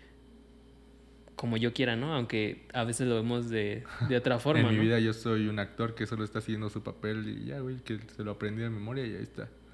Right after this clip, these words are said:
Speaker 1: Ajá.
Speaker 2: Que, que ya.
Speaker 1: Sí, yo, yo es como,
Speaker 2: <laughs>
Speaker 1: al final de, así ya cuando partes, es así del director, este men.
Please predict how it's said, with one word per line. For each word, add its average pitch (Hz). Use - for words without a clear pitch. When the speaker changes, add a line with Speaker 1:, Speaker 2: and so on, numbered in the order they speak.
Speaker 1:
Ajá. 131
Speaker 2:
Que, -
que 104
ya. 147
Speaker 1:
Sí, 170
yo, 170
yo 170
es 165
como, 170
Speaker 2:
<laughs> -
Speaker 1:
al 127
final 180
de, 151
así 202
ya 214
cuando 151
partes, 196
es 175
así 175
del 123
director, 135
este 185
men. 139